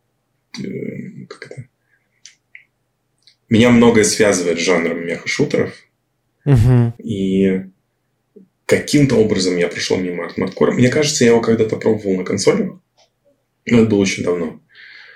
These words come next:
Speaker 1: А, а здесь прям затянуло. Мне очень, э, не все это оценили, это не популярно, мне очень понравился нарратив. Там
Speaker 2: Там он есть, это уже
Speaker 1: Да,
Speaker 2: хорошо.
Speaker 1: да, там он есть. Это же...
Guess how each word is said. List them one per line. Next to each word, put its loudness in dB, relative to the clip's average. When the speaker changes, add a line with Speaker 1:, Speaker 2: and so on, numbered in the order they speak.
Speaker 1:
А, 2
а -2
здесь 2
прям 2
затянуло. 2
Мне 4
очень, 0
э, 0
не 4
все 2
это -2
оценили, 0
это -2
не 2
популярно, -2
мне 2
очень 0
понравился -6
нарратив. -6
Там 4
Speaker 2:
Там 4
он 4
есть, -2
это 2
уже 6
Speaker 1:
Да, 6
Speaker 2:
хорошо. 0
Speaker 1:
да, -2
там 2
он 4
есть. 2
Это 0
же... 2